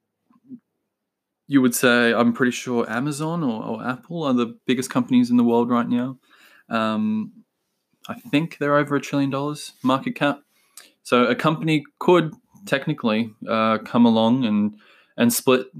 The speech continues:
or issue less shares than them to a degree that their price is actually higher than Amazon or Apple. But that doesn't necessarily mean that the company is worth more than Amazon or Apple. So that's all it is.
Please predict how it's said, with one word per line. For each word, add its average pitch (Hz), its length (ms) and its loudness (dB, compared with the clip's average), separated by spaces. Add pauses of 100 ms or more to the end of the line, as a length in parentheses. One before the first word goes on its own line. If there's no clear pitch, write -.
(140)
or 104 360 2
issue 120 480 4 (200)
less 113 260 2
shares 117 480 2
than 104 200 0
them 101 400 -4
to 117 180 -2
a 110 60 0
degree 110 380 0
that 107 280 -4
their 107 160 -4
price - 640 0
is 110 140 -10
actually 101 320 -6
higher 104 340 2
than 98 160 -4
Amazon 101 400 -2
or - 80 -4
Apple. 113 320 -2 (280)
But 113 100 2
that 113 220 4
doesn't 110 280 0
necessarily 104 580 2
mean 101 340 2
that 90 300 -8
the 98 80 -8
company 101 480 -6
is 98 180 -10
worth 104 400 2 (100)
more 104 420 0
than 90 160 -8
Amazon 95 460 -6
or - 180 -10
Apple. 101 320 -6 (560)
So - 120 2
that's 185 160 2
all 160 160 6
it 117 100 4
is. 90 240 -2